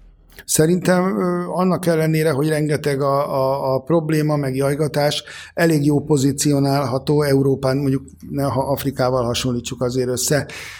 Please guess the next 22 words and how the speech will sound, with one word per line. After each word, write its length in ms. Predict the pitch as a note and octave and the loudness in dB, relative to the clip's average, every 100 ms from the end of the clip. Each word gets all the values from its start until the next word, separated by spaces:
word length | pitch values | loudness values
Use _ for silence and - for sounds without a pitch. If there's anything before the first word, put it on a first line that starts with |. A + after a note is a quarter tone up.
| - | -16
vagy 200 | - D3+ | -10 -4
akár, 340 | C3+ C3 B2+ | -2 0 0
ö, 40 | C3+ - C#3+ B2+ C3 C3 C3+ C3+ | -2 -2 -2 0 0 -2 -4 -4
Ázsiával, 600 | B2+ C#3 B2 D3 C#3 C#3+ C#3+ | -2 0 2 2 2 2 4
jó, 280 | D#3+ D#3+ - | 4 2 0
jó 240 | D#3+ D#3 | 2 2
pozícióba, 1000 | D#3 D3+ C3+ C3+ C#3 C3 B2+ C3 B2+ C#3 | 2 0 2 0 2 2 2 0 0 -2
jó 200 | - D#3+ | 0 0
pozícióba, 840 | D#3+ D3 C#3 - D3+ C#3+ C3 C3+ C3+ - - - _ | 2 0 0 0 2 2 2 0 -2 -6 -20 -20 _
ö, 280 | - D#3 D3 C3+ | -6 -2 -2 0
vagyunk, 480 | D3+ D3+ F3+ F#3+ F3+ | 2 4 2 2 0
és 320 | E3+ C3 - | 0 0 -2
ezzel 640 | E3+ A3 F#3+ F3 D#3+ F#3 | -2 -2 0 2 2 0
most, 320 | E3+ E3 D#3 E3 | -2 -2 -2 -4
ami 180 | D#3 | -2
a 80 | D3 | 0
hálapénzzel 2250 | C3 D#3+ F#3+ G#3 G3+ E3 D3 C#3+ C3 C3+ - D3+ C#3 C#3 C3 C3+ - - B2+ C#3+ C3+ C3+ | 0 0 2 2 0 0 0 0 -2 -8 -10 -6 -4 -4 -6 -10 -12 -6 0 2 0 0
történik, 800 | D3+ C#3 - E3 D3 D#3 F3 | 0 0 0 0 4 2 0
történt, 840 | E3 C3+ A#2+ - D#3+ F#3 G#3 - - - - _ - - | -2 -2 -2 0 2 2 0 -6 -12 -20 -20 _ -20 -14
ezzel 600 | - D#3+ C3+ D#3+ D#3 D#3+ D#3+ | 0 2 4 4 4 0 -2
morálisan 840 | C#3+ G#3 B3 F3 C3+ B2 - A#2 | 2 4 4 2 2 2 0 -2
is 360 | A#2 - - - | -4 -6 -8 -12